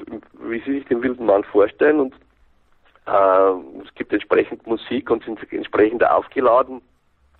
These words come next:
und dann können sie im, im Tanz in ihrer Körperlichkeit erfahren. Und da gab's einen, der musste mich insofern testen,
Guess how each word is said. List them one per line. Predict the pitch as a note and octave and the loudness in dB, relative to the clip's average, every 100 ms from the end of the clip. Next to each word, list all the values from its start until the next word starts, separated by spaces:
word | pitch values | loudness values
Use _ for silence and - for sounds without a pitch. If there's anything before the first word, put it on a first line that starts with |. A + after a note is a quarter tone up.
| - | -16
und | - A#2 | -6 -2
dann | G2 - - - - - - | -2 -4 -20 -20 -20 -20 -6
können | - C3 | 0 0
sie | B2 A#2+ C3 | 0 -4 -2
im, | - B2+ - | -2 -4 -2
im | D#3 | -2
Tanz | - A2+ C3 - | 2 2 2 0
in | - C3 | -6 0
ihrer | A#2+ A#2 - | 2 2 2
Körperlichkeit | - - A#2+ C3 A#2 A2+ - G#2 | -2 0 0 0 -8 -8 -2 0
erfahren. | G#2+ G2+ G2+ F#2+ | 0 0 2 0
Und | F2+ F#2+ | -2 -6
da | |
gab's | - F#2 F#2 - | -2 0 0 -4
einen, | - E2 A#2 D3 | -10 -8 -6 -4
der | C3+ A#2+ A#2 | 0 2 0
musste | A#2 B2+ - B2+ | -4 -10 -6 -6
mich | B2+ - - - | -8 -12 -10 -6
insofern | C#3 D3+ - B2+ C3 - | -2 -2 2 2 2 -2
testen, | A#2+ B2+ - - | 0 0 0 -8